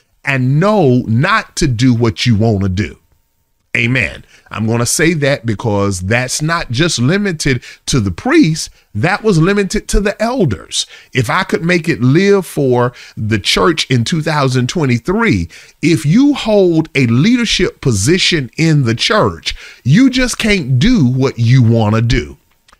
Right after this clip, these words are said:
You can't do how you wanna do. All right?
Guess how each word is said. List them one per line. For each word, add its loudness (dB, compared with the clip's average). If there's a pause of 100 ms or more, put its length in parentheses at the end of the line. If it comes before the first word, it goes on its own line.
(220)
You 2
can't -2
do 0
how -2
you 4
wanna 0
do. -10 (540)
All 0
right? 0